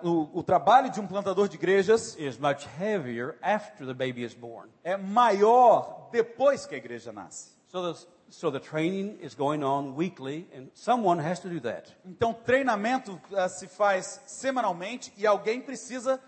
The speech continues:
Speaker 1: fazer isso.
Speaker 2: After Galatians,
Speaker 1: Depois de Gálatas,
Speaker 2: then it is twenty-one weeks in John's Gospel.
Speaker 1: vinte e uma lições de, no Evangelho de João.
Speaker 2: Chapter by chapter,
Speaker 1: Capítulo por capítulo.
Speaker 2: with discussion questions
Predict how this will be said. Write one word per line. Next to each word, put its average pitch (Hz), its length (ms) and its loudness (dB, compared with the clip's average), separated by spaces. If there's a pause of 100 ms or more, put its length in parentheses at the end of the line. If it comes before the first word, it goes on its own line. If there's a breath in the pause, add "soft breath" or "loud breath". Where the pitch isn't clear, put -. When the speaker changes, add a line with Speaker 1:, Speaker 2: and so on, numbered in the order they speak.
(180)
Speaker 1:
fazer 202 360 6
isso. - 400 -6 (920)
Speaker 2:
After 147 320 -6
Galatians, 170 760 0
Speaker 1:
Depois 185 280 4
de 170 80 -8
Gálatas, 196 720 4 (560)
Speaker 2:
then 147 180 0
it 139 160 4
is 135 420 2 (100)
twenty-one 160 560 2
weeks 160 340 2
in 127 160 -4
John's 127 340 -2
Gospel. 139 500 -2
Speaker 1:
vinte 247 360 -4
e 226 60 -2
uma 240 240 4
lições 214 600 -2 (140)
de, 214 340 -8
no 196 140 -2
Evangelho 214 360 0
de 190 100 -14
João. 180 460 2 (100)
Speaker 2:
Chapter 127 340 2
by 160 220 4
chapter, 151 560 -2
Speaker 1:
Capítulo 180 380 -4
por 247 160 -4
capítulo. 214 520 2
Speaker 2:
with 123 220 0
discussion 151 540 -2
questions 156 520 -2